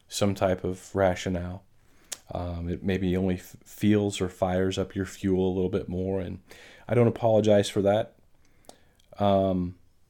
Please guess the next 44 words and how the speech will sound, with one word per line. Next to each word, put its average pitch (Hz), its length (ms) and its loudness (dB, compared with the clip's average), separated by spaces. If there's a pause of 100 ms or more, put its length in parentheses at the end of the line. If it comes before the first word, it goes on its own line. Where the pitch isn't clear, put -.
(1900)
I 104 80 0
still - 220 0
don't 101 180 0
think 107 160 -4
you 104 80 -6
throw 104 140 0
the 98 80 0
baby 98 280 0
out 98 120 0
with - 80 -8
the 95 80 -4
bathwater. 92 760 -2
I 107 40 -10
think 98 180 -8
you 98 80 0
look 95 160 -2
at 101 80 -8
this 95 160 -4
season 98 320 -2
in 90 60 -4
totality. 98 680 0 (1120)
My 98 140 2
daughter 98 380 2
heard 98 180 0
that 101 180 0
phrase 95 240 0
behind 98 320 -2
me, 95 100 -2
and 92 100 -4
she - 120 -12
thinks 92 240 -8
it's - 120 -14
funny, 95 260 -4
my 92 160 -2
eight-year-old. 98 500 -4 (840)
I'll 101 80 0
explain 101 420 0
to 98 160 -2
her 98 280 -2
after 101 300 -4
this 92 200 -4
what 95 120 -4
it 92 100 -4
is. 98 300 -6